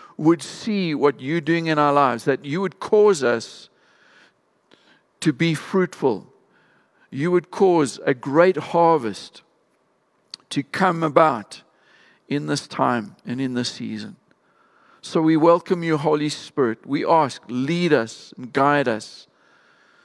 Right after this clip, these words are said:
Where we've been insensitive, where we've been a little hard-hearted,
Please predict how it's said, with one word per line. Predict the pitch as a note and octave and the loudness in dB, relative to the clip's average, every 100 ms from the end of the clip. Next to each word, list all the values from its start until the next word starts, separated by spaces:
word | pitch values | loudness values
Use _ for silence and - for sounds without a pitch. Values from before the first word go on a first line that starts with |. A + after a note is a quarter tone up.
| _ _ _ | _ _ _
Where | C#3 D#3+ F3 | 2 4 4
we've | F3+ D3+ | 0 -2
been | F3+ F3 E3 F3 - _ _ _ _ _ _ _ | -2 -2 -4 -10 -20 _ _ _ _ _ _ _
insensitive, | G3+ A3 F#3+ - F3 E3 D#3+ C3+ A#2+ | 0 2 0 -2 -2 -2 0 0 2
where | D3+ | 0
we've | D#3 E3 | 0 -2
been | D#3+ E3+ E3+ E3+ | -4 -4 -4 -2
a | |
little | D#3 F3+ F3+ E3+ C3+ - _ | 0 4 4 2 -2 -14 _
hard-hearted, | - A3 A3+ G#3+ D3+ D3 C3 A2 F#2+ | -4 2 4 4 4 4 0 -6 -8